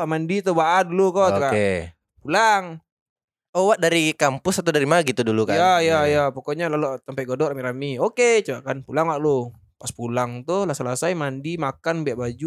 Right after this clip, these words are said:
Speaker 1: dolanya. Bela lewat ke rumah Bung. Lewat Perak Laweh. Perak Laweh tuh lewat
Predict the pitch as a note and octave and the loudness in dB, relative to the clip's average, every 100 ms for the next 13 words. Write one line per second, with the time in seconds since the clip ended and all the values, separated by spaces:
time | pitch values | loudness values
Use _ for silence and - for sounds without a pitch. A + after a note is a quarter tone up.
0 | D#3+ C#3 C3 C3 D#3+ D#3+ _ _ _ _ | -2 -2 -2 -2 -4 -8 _ _ _ _
1 | _ _ D#3 A#2+ C#3+ E3 D#3+ F3+ F3+ E3 | _ _ -16 -6 -2 0 0 -2 -2 -4
2 | D#3+ D#3+ D#3+ E3 F3 E3+ E3 D#3+ _ - | -4 -4 -4 -2 -2 -2 -8 -12 _ -12
3 | A#2+ A#2 D3+ - D#3 C#3+ D#3 D#3 F3 E3 | -8 -4 -4 -4 -6 -2 -2 0 -2 -2
4 | - - C3 C3+ C3+ - E3+ E3 C#3+ C#3 | -6 -4 -4 -2 -4 -4 -8 -6 -6 -2
5 | C#3+ | -2